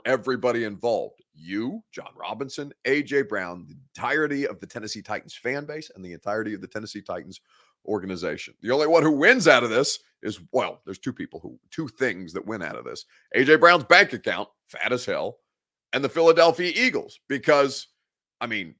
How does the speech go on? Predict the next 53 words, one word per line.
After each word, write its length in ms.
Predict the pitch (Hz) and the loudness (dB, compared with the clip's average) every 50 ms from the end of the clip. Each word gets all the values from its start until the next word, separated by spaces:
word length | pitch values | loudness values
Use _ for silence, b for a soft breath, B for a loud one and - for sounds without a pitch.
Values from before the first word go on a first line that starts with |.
| _ | _
Philly's 360 | - - 143 226 190 95 87 - | -6 -2 -2 -2 -2 -4 -8 -12
got 160 | - 87 - | -12 -12 -12
a 40 | - | -12
s-, 160 | - - - _ _ | -14 -16 -16 _ _
pr-, 140 | - - - - - | -20 -20 -20 -20 -18
sneaky 340 | - - 123 - - - | -18 -16 -16 -16 -18 -18
good 240 | - - 76 80 - - | -16 -12 -12 -12 -12 -10
offense 540 | - 104 131 151 - - - - - - - _ _ _ _ _ _ _ _ _ - | -8 -6 -6 -6 -8 -12 -18 -18 -18 -20 -20 _ _ _ _ _ _ _ _ _ -8
at 200 | 98 95 92 - | -8 -8 -8 -8
this 180 | 87 92 95 | -12 -12 -12
point 360 | - _ - 98 92 90 - - | -12 _ -10 -10 -10 -10 -10 -8
with 220 | 104 98 - - | -10 -10 -8 -6
the, 260 | 107 107 107 104 101 | -6 -4 -2 -2 -2
uh, 140 | 98 95 95 - | -2 -2 -2 0
oh, 200 | - 160 160 123 | 2 4 4 4
who's 160 | 180 214 170 | 2 -2 -4
the 120 | 165 160 | -2 0
Alabama 440 | 147 135 123 113 110 123 123 120 117 | 0 0 0 0 0 0 -2 -2 -2
wide 260 | 107 110 107 110 104 | 0 0 0 0 -2
receiver, 580 | 98 101 - - 120 117 107 98 92 82 - - | -4 -8 -10 -10 -10 -8 -8 -8 -8 -8 -8 -6
uh, 140 | 90 92 85 | -6 -6 -8
producer 480 | - - 101 95 95 92 - - 92 | -8 -12 -12 -10 -10 -10 -12 -12 -12
Reed, 260 | 87 87 85 82 82 71 69 | -10 -8 -8 -8 -10 -12 -12
who 100 | 92 90 | -14 -12
was 200 | 85 92 90 - | -12 -12 -14 -10
drafted 500 | - 101 107 104 107 104 - 107 95 - _ _ _ _ _ _ _ _ - | -6 -4 -2 -2 -2 -4 -6 -10 -10 -10 _ _ _ _ _ _ _ _ 0
by 120 | 110 110 | 0 0
the 120 | 110 110 104 | 0 0 -2
Eagles 580 | 90 117 120 113 107 117 113 110 107 101 - - - | -4 -4 -6 -4 -2 -2 -2 -2 -2 -4 -6 -8 -6
in, 280 | 110 107 104 101 101 | -6 -6 -6 -6 -4
uh, 280 | 101 101 98 95 98 98 - - | -2 -2 0 0 -2 -4 -6 -6
it's, 260 | 104 95 - - - | -10 -8 -8 -8 -6
uh, 220 | 110 95 92 - 98 - | -6 -6 -6 -6 -10 -12
yeah, 60 | - - - | -14 -14 -14
I 80 | 90 | -12
know, 140 | 104 110 - - | -12 -12 -12 -10
I 120 | 92 104 | -10 -8
know 220 | 110 104 95 87 82 | -8 -8 -8 -8 -8
I'm 100 | 82 85 | -10 -8
asking 320 | 82 80 78 - 110 92 | -8 -8 -10 -10 -12 -12
you 100 | 87 90 | -10 -10
to 100 | 90 87 | -10 -10
do 180 | 78 92 85 85 | -8 -8 -8 -8
a 40 | 87 | -8
lot. 260 | 85 82 80 82 82 | -10 -8 -8 -8 -8
I 60 | 90 | -8
see 160 | - - 117 | -8 -8 -6
you 140 | 110 104 104 | -6 -6 -6
mouthing 500 | 98 90 85 85 90 92 87 98 98 95 | -8 -6 -4 -4 -4 -4 -4 -6 -8 -10
things 280 | - 98 95 95 92 82 | -10 -10 -10 -10 -12 -10
back 320 | 82 95 92 92 85 _ | -6 -4 -4 -4 -4 _
there 240 | 101 101 95 95 95 | -2 -2 -2 -2 -2
that, 140 | 80 90 82 | -6 -8 -14